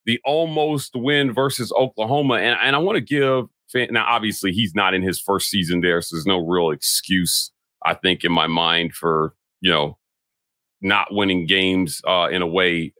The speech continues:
Uh, but if you look at the box score of that game, uh, Dylan Gabriel passed for two hundred fifty-three yards. John Rice Plumlee passed for two hundred and forty-eight yards and two touchdowns, no interceptions. Those are, that's a stat line that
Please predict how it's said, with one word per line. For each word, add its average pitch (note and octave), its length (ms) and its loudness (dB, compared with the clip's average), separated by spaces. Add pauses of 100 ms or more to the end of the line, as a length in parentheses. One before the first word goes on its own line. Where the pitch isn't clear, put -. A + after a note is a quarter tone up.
Uh, F2 280 0
but G#2 360 -2 (300)
if G2 100 -2
you A#2 80 2
look D3+ 220 0
at C#3+ 60 -4
the B2 60 0
box A2+ 360 -2
score G2+ 320 0
of E2+ 60 -4
that F2+ 260 0
game, E2 560 0 (580)
uh, F#2+ 360 2
Dylan A#2+ 380 0
Gabriel G#2+ 600 2
passed G2+ 580 -2 (320)
for G#2 120 2
two A#2 200 -2
hundred F#2+ 200 2
fifty-three F2+ 420 -2
yards. G#2+ 480 0
John G#2+ 280 0
Rice F2+ 240 0 (220)
Plumlee C3+ 420 2
passed F#2+ 300 0
for F#2 80 -6
two - 180 -2
hundred F#2 200 2
and D#2 100 -2
forty-eight F#2+ 460 0
yards C#2+ 500 -2 (180)
and F2+ 120 0
two B2+ 140 0
touchdowns, F2+ 480 0
no G2+ 160 2
interceptions. F#2 760 -2 (400)
Those E3+ 420 -2
are, C3 160 -2
that's D3 200 0
a C#3+ 60 -2
stat C3 400 0
line F#2+ 400 2
that F#2 120 0